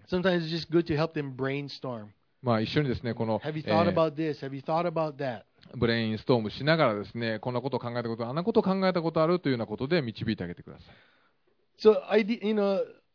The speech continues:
Speaker 1: ultimately, we, we wanna walk in obedience to God.
Speaker 2: えー、もちろん私たちはその神様に従う従順であることを選び取りたいんですけれども。
Speaker 1: I mean, that's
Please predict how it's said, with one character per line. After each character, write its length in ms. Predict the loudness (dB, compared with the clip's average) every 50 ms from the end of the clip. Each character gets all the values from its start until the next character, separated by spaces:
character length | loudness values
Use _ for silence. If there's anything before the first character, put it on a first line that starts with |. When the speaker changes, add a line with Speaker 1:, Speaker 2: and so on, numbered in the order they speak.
| 0
Speaker 1:
ultimately, 640 | 4 4 4 4 2 -2 -2 -2 0 0 0 0 0
we, 200 | 0 0 0 0
we 180 | 0 0 0 0
wanna 300 | 0 0 0 0 -2 -2
walk 360 | -2 -2 -2 -4 -4 -6 -8
in 80 | -8 -8
obedience 600 | -8 -10 -10 -10 -10 -8 -8 -10 -10 -12 -16 -18
to 100 | -18 -16
God. 280 | -14 -14 -14 -14 -16 -18 -20 _ _ -8
Speaker 2:
え 100 | -6 -4
ー、 20 |
も 140 | -2 -2 -2
ち 100 | 0 0
ろ 80 | 2 2
ん 20 |
私 220 | 2 0 -2 -4
た 100 | -4 -6
ち 140 | -4 0 2
は 260 | 4 6 6 6 4
そ 100 | 4 0
の 100 | -4 -6
神 260 | -4 -4 -4 -4 -2 -2
様 260 | -2 -2 -2 -2 -4
に 80 | -4
従 220 | -6 -6 -2 0 2 4 6 4
う 60 | 4 4
従 160 | 2 0 0
順 180 | 2 2 4
で 60 | 4 4
あ 60 | 6
る 100 | 4 4
こ 100 | 2 2
と 120 | 2 4
を 120 | 4 6 6
選 100 | 4 2
び 60 | 2
取 160 | 2 0 0
り 20 |
た 120 | 0 -2 -4
い 40 | -6
ん 40 |
で 60 | -8 -14
す 60 | -16
け 60 | -16
れ 60 | -14
ど 80 | -12 -10
も。 60 | -6
Speaker 1:
I 60 | 0
mean, 0 |
that's 460 | 2 2 2 2 0 -6 -18 -18 -20